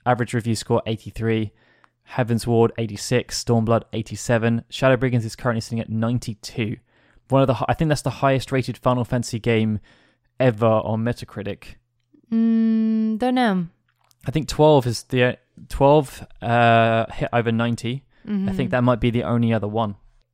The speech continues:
Speaker 2: Either way, it's really high.
Speaker 1: Yeah.
Speaker 2: For a Final Fantasy game, it's definitely really high. Um,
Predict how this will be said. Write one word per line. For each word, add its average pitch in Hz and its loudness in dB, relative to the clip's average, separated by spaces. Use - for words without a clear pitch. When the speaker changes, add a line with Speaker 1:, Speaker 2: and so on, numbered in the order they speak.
Speaker 2:
Either 247 4
way, 185 0
it's - -12
really 180 -4
high. 156 -6
Speaker 1:
Yeah. 104 -6
Speaker 2:
For 226 -2
a 208 0
Final 214 0
Fantasy 190 -4
game, 165 -4
it's 156 -8
definitely 170 -6
really 165 -6
high. 165 -6
Um, 180 2